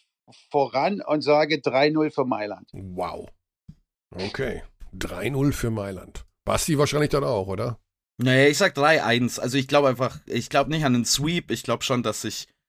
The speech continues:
Speaker 3: Anadolu vielleicht eins der Spiele mit einem brandheißen Larkin oder so holen kann, aber ich glaub drei eins.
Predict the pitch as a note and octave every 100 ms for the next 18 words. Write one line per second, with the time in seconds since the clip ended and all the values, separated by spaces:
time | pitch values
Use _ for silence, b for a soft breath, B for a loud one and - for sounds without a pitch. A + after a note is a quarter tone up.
0 | _ - G#2 A2 B2 A2+ G#2+ G#2 - A2
1 | - A2 - B2 A#2 G#2+ A2 G#2 _ G#2+
2 | A2+ A#2 A2 A2 - G#2 A2 B2+ A#2+ A2
3 | G#2+ G#2 G#2 A#2+ A2+ G#2+ G2+ F2+ F#2+ -
4 | G2 - - _ - F#2 D2+ F2 - -
5 | -